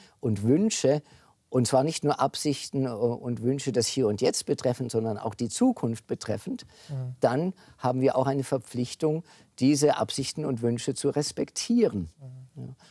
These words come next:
Speaker 1: Also es mag natürlich, äh, Gründe geben, um in einer bestimmten Situation, äh,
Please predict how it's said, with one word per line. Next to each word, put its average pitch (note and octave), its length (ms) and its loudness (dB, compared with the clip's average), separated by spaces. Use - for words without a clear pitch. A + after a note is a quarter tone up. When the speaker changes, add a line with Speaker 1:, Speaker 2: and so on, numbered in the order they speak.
Speaker 1:
Also B2+ 180 4
es A2+ 160 2
mag D#3 300 6
natürlich, C3+ 640 2
äh, A2 320 0
Gründe E3 440 4
geben, C#3 320 4
um B2 260 0
in A2+ 180 0
einer G#2+ 260 0
bestimmten F3 440 0
Situation, B2+ 880 2
äh, G#2 260 0